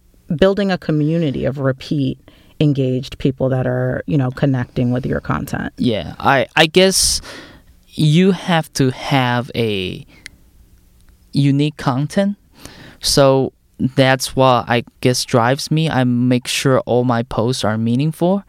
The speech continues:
Speaker 1: Mm.
Speaker 2: Um, not, not to post just because I have to post one per day. That's
Speaker 1: Mm.
Speaker 2: actually another advice from my friends who are in the social media industry.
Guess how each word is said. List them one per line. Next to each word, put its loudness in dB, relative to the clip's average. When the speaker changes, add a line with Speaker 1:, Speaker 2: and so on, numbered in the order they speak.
Speaker 1:
Mm. 0
Speaker 2:
Um, 0
not, 2
not 2
to -2
post 0
just -2
because -2
I 0
have -2
to -4
post -2
one -2
per -6
day. -2
That's 2
Speaker 1:
Mm. 2
Speaker 2:
actually 0
another 0
advice 0
from -2
my 2
friends -2
who -2
are 0
in 2
the -2
social -2
media -2
industry. -2